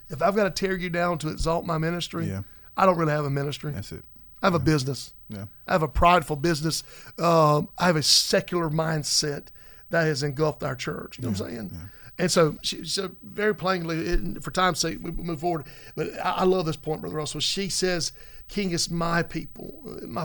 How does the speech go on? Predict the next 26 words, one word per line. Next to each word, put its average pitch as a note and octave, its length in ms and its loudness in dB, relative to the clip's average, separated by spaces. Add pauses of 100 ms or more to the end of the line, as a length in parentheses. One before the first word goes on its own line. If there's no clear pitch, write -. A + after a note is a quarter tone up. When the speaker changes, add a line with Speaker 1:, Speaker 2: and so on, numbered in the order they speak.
(100)
Speaker 1:
people E3+ 420 -4
are C#3 60 -6
hurting. D#3 340 -6
This F#3 180 2
is F3 120 -2
the F#3 140 -6
unveiling." E3+ 720 -4 (500)
Th-, F#3+ 200 2
this F#3 260 2
is F#3 260 0
where F#3 140 0
she - 180 -2
comes E3+ 320 -2
clean F#3 360 2
and D#3+ 100 4
all F3+ 220 2
this E3 180 2
is C#3+ 80 -2
done. D3+ 300 2 (320)
Verse F#3 200 6
five, G#3 400 6
he E3 100 2
would E3+ 140 2
say, D#3+ 400 4 (300)
he E3+ 140 -2
said, F3+ 240 4